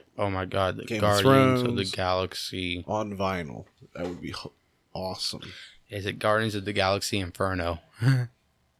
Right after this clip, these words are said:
Speaker 2: Disco Inferno.
Speaker 1: No, that, you've seen that video, right?
Speaker 2: Uh, yeah, I have,
Speaker 1: With,
Speaker 2: but
Speaker 1: uh, David Hasselhoff.
Speaker 2: Yeah, unfortunately. <laughs> You can't unsee that.
Speaker 1: <laughs> No, you can't. I can't unsee it.
Speaker 2: Anyway.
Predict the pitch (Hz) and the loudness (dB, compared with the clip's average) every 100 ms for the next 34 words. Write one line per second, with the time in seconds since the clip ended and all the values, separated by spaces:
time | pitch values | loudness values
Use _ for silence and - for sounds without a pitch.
0 | _ _ _ _ _ _ - - - 180 | _ _ _ _ _ _ -20 -18 -10 -8
1 | - 185 185 165 160 175 175 180 180 180 | -8 -8 -8 -8 -8 -8 -8 -10 -8 -4
2 | 104 104 98 104 - _ 107 110 - 123 | -2 -2 -2 -4 -6 _ -8 -8 -4 -2
3 | 104 95 92 92 95 98 98 95 110 110 | -2 0 0 0 0 -2 -2 0 2 2
4 | 101 90 85 76 71 82 117 123 101 80 | 0 -2 -4 -6 -4 -6 -6 -6 -6 -6
5 | - - 92 92 95 98 95 98 95 101 | -8 -2 0 2 0 0 0 0 0 0
6 | 104 101 - - 90 87 85 82 - - | -2 -4 -6 -16 -12 -8 -8 -8 -12 -14
7 | - - 58 - _ _ - - - - | -12 -12 -14 -18 _ _ -20 -20 -20 -20
8 | - - 165 - - - 175 - - - | -8 2 2 2 -6 2 0 0 -16 -16
9 | - - 123 - 117 117 147 117 95 92 | -16 -12 -10 -2 2 4 6 4 2 -6
10 | 92 - 95 95 98 95 - - - 117 | -4 -4 -2 -2 -2 -2 -6 -10 -4 0
11 | 117 117 117 113 104 - 110 101 110 117 | 4 6 6 2 -2 0 2 2 2 2
12 | 123 110 104 104 113 107 92 - - 120 | 6 6 4 0 2 2 2 -4 -8 -6
13 | 123 120 98 90 92 95 | -4 -4 -4 -4 -8 -10